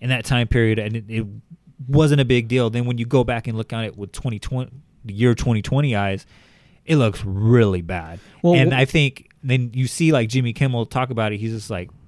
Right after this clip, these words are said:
Speaker 1: "Yeah, I regret doing that." Same with, like, Sarah Silverman as well as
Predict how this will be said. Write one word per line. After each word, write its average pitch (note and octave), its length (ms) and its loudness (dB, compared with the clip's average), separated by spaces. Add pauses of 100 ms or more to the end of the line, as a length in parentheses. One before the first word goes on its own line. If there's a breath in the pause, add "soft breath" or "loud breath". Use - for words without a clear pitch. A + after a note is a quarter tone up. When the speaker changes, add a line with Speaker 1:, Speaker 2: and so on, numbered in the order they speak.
(300)
Speaker 1:
"Yeah, B2 420 0
I C3+ 120 -2
regret A#2 500 0
doing F#2+ 240 -6
that." E2+ 260 -12
Same C#3+ 220 -2
with, B2+ 80 0
like, A2+ 140 -4
Sarah F#2+ 240 -8
Silverman G#2+ 560 -4
as G2 180 -10
well G#2+ 140 -8
as G2 160 -10